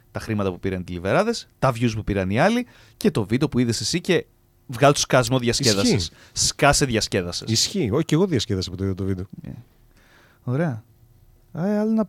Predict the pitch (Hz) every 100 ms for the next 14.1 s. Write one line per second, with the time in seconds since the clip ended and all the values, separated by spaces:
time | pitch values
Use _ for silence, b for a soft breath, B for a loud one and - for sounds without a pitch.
0 | 214 - 196 - 196 202 - 170 190 208
1 | 180 - 117 110 143 165 107 90 90 90
2 | 131 135 135 135 147 175 196 156 139 135
3 | 170 156 151 165 147 110 104 127 139 104
4 | 127 127 135 120 127 131 127 120 120 117
5 | 123 - _ _ b b b - 110 110
6 | 127 98 - 120 117 113 107 104 101 -
7 | 113 107 98 120 - 98 - - - 104
8 | 107 - 101 98 95 - 110 107 95 90
9 | - - - 123 - 165 175 147 120 120
10 | - 160 139 90 - - 117 113 107 101
11 | 92 B B - 117 110 - 113 123 123
12 | 156 156 143 127 143 151 147 131 151 147
13 | 139 120 117 117 131 139 - 127 127 98